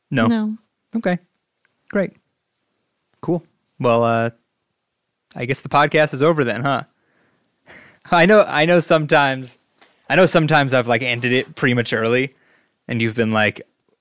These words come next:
Speaker 1: "I didn't feel like we were done, but okay." So I wanna make sure. You're also not saying anything.
Speaker 2: <laughs> What?
Speaker 1: <laughs> Which is confusing. Uh, all right. Well,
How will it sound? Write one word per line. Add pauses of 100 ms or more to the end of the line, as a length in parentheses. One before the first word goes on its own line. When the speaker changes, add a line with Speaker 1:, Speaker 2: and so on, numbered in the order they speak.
(120)
Speaker 1:
"I
didn't
feel
like
we
were
done,
but
okay." (840)
So
I
wanna
make
sure. (460)
You're
also
not
saying
anything.
Speaker 2:
<laughs> (120)
What?
Speaker 1:
<laughs>
Which
is (460)
confusing. (360)
Uh,
all
right.
Well,